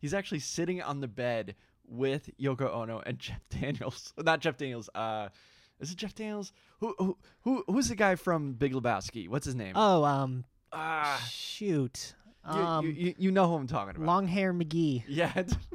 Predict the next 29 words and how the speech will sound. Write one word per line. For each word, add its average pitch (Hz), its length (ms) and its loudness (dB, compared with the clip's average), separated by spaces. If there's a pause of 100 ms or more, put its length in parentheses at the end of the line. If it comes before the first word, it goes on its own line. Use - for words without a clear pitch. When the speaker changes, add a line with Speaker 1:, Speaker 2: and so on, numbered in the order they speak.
(120)
Speaker 1:
<laughs> - 420 -4
Speaker 2:
Jeff - 280 8
Bridges. 170 640 4
Speaker 1:
There 190 100 4
Speaker 2:
Jeff 247 100 0
Speaker 1:
you 240 40 -4
Speaker 2:
Bridges. 143 420 6
Speaker 1:
go. 143 80 0
Speaker 2:
White 175 260 8
Russian 170 400 4
Jeff 156 320 0
Bridges. 123 480 -6
Yes, 117 240 -8
that's - 240 -12
it. 123 200 -10 (140)
Speaker 1:
<laughs> - 260 -6
Long 254 520 0
hair 254 260 2
McGee. 214 580 -6
Speaker 2:
I 135 120 -2
don't 107 160 -6
know. 107 200 -4 (1120)
That's - 200 -6
what 127 100 -6
happens. 120 400 -6
Speaker 1:
<laughs> - 60 -12 (800)
But 190 120 4
yeah, 185 100 0 (100)
yeah, 190 260 8